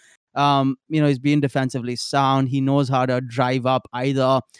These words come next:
you know, cutting it onto his left and going into the center. It's,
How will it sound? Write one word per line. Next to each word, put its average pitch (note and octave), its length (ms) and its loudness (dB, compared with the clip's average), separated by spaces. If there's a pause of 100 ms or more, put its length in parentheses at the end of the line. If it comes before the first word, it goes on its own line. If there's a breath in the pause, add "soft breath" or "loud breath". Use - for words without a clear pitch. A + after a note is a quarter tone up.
(380 soft breath)
you C#3 80 0
know, C3 100 2
cutting C#3+ 280 2
it C#3 60 2
onto C3+ 260 0
his C3 160 -2
left C3 200 -4
and C#3+ 100 0
going C3 180 0
into B2 120 -4
the A#2+ 100 -8
center. C#3+ 520 0
It's, - 280 -2